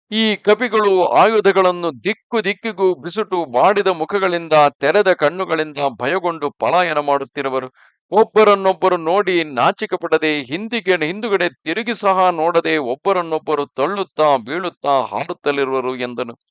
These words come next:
ಆ ಸಮಯಕ್ಕೆ ಸರಿಯಾಗಿ ವೀರನಾದ ವಿಭೀಷಣನು ಗದಾಪಾಣಿಯಾಗಿ ಸುಗ್ರೀವನಿಗೆ ಜಯಕಾರ ಮಾಡುತ್ತಾ ರಾಮನನ್ನು ನೋಡಿದನು. ವಾನರರಿಗೆ ಭಯಕಾರಕನಾಗಿದ್ದ ಆ ವಿಭೀಷಣನನ್ನು ಕಂಡು ಸುಗ್ರೀವನು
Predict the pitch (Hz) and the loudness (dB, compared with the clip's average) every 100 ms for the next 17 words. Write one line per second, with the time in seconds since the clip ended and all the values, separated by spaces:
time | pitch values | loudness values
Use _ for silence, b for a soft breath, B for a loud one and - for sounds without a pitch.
0 | b b b b _ _ _ 170 165 151 | b b b b _ _ _ 4 8 8
1 | 139 - 185 226 185 - 147 139 139 180 | 6 2 0 2 0 0 -4 -2 -2 2
2 | 175 151 143 139 120 175 214 165 151 135 | 4 4 2 -4 -4 -2 0 2 2 2
3 | 123 120 139 202 190 165 147 131 113 113 | -4 -8 -8 -6 -4 -4 -4 -4 0 2
4 | 175 185 - 151 147 139 135 131 127 113 | 4 4 4 2 2 2 0 0 -6 -6
5 | 170 180 214 196 165 156 143 127 113 165 | -10 -6 -2 0 0 0 0 0 0 0
6 | 196 165 151 147 143 139 - 135 131 110 | 4 4 4 4 2 2 0 2 2 2
7 | 127 170 147 135 131 123 123 131 123 120 | 0 2 0 -2 -4 -2 -2 -2 -4 -6
8 | - b b b b 160 180 185 170 165 | -14 b b b b 4 6 8 6 6
9 | 156 143 151 139 120 156 202 202 220 226 | 2 0 0 0 2 2 6 6 6 6
10 | 226 196 190 180 165 170 160 139 147 131 | 4 6 4 2 2 2 4 4 4 2
11 | 123 143 208 190 165 151 147 139 147 139 | -6 -8 -8 -8 -4 -4 -4 -2 0 0
12 | 135 127 123 131 196 180 143 139 135 123 | -2 -4 -6 -12 -10 -8 -4 -4 -4 -8